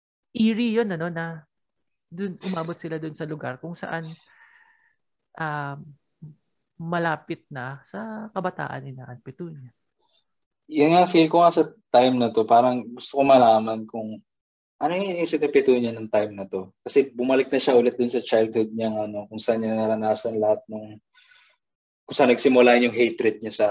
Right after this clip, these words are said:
Speaker 2: ano, tapos dun, dun siya dinala ng asawa niya. Parang,
Speaker 1: Mm.
Speaker 2: I don't know, parang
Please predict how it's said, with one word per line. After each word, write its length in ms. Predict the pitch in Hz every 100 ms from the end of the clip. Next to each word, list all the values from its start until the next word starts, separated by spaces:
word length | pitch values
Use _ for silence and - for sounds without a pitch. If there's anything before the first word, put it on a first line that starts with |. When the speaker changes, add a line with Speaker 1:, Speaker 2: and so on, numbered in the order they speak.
| 101
Speaker 2:
ano, 160 | 101
tapos 320 | - 107 - -
dun, 320 | 117 113 110 -
dun 140 | 113
siya 160 | 107 113
dinala 320 | 110 107 107
ng 140 | 107
asawa 420 | 104 - 98 98 95
niya. 160 | 95
Parang, 400 | 104 107 107 107
Speaker 1:
Mm. 320 | - - -
Speaker 2:
I 80 | 120
don't 200 | 120 110
know, 100 | 101
parang 320 | 107 117 117